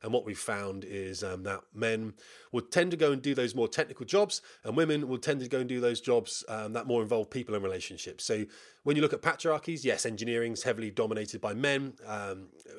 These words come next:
things like aviation tend to be. Uh, and then you look at healthcare, which is heavily dominated by women, uh, because it's more to do with people, isn't it, than actual things. And if you leave men and women alone, as I find with my, uh, nephew,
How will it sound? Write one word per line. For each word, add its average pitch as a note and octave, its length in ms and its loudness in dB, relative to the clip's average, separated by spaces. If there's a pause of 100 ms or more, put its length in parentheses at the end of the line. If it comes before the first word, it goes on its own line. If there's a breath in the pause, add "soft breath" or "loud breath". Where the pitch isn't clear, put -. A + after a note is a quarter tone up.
things A2+ 220 -2
like F#2+ 120 -4
aviation A2 500 -2
tend A#2 200 2
to A2 80 -6
be. A#2 300 -2 (480 loud breath)
Uh, G#2+ 340 -2
and B2+ 80 0
then D3 100 6
you D3+ 120 0
look D#3+ 180 2
at D#3 100 4
healthcare, F#2+ 460 0
which A#2 160 -8
is A2+ 140 -4
heavily A#2+ 200 0
dominated A2+ 540 -2
by A2+ 140 0
women, G2 280 0 (240)
uh, F#2+ 100 -6
because F#2+ 160 -12
it's G2 120 -12
more G2+ 140 -6
to - 80 -14
do F#2+ 80 -8
with F2+ 80 -10
people, F#2 260 -8
isn't F2+ 140 -10
it, F2 100 -12
than F#2 100 -8
actual F2 280 -12
things. E2+ 420 -8
And G#2+ 60 -6
if - 80 -10
you A2 60 -4
leave A#2 260 -2
men A2+ 180 0
and G#2+ 80 -2
women G#2+ 340 -2 (440 loud breath)
alone, D3 400 4
as A2+ 100 -2
I A#2 100 0
find A2+ 300 -2
with G#2+ 160 -2
my, G#2+ 380 -2
uh, G2 180 -4
nephew, G#2+ 480 -4